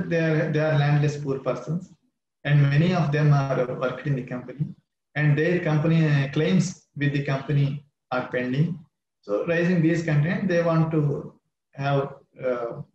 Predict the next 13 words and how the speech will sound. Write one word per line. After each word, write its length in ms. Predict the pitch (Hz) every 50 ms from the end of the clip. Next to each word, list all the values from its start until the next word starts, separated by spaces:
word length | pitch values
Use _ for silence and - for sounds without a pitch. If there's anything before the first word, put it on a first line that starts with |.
| _ _ _ _ -
continue 400 | 147 151 147 170 160 156 151 151
to 80 | -
reside 360 | 127 127 - - 143 139 135 -
there. 140 | 147 190 226
That 240 | 165 143 135 - 151
is 100 | 135 -
their 160 | 127 123 -
contention, 460 | - - - 113 117 143 147 254 247
and 120 | 208 170
they 120 | 156 156 151
cannot 300 | 151 151 160 165 156 147
be 100 | 151 135
evicted. 480 | 139 170 190 - - 151 - - -